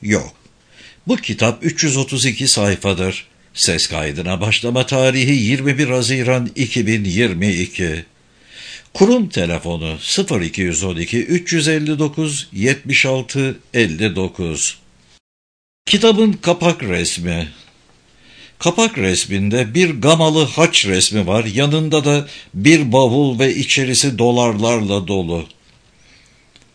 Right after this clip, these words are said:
Arka kapak. Dünyayı mahvetmek, milyonlarca insanı ölüme sürüklemek için hazırlanan inanılmaz bir komplonun öyküsüdür Miras.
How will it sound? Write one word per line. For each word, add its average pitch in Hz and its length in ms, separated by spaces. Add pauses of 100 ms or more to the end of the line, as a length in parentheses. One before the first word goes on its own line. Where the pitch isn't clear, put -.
(600)
Arka 170 320
kapak. 76 600 (1700)
Dünyayı 190 480
mahvetmek, 110 720
milyonlarca 156 760
insanı 151 400
ölüme 147 380
sürüklemek 143 640
için 101 260
hazırlanan 98 760
inanılmaz 151 800
bir 151 160
komplonun 147 800
öyküsüdür 117 760
Miras. 87 640